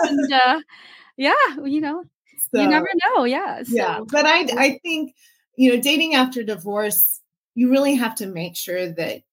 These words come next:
Speaker 2: you're in the right headspace, that you're doing it for the right reasons for yourself, and that you do have the time and the energy,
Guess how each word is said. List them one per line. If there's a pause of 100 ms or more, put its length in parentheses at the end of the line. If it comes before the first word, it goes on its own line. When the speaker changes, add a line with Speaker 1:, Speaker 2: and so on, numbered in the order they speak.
Speaker 2:
you're
in
the
right
headspace,
that
you're
doing
it
for
the
right
reasons
for
yourself, (360)
and
that
you
do
have (260)
the
time
and
the
energy,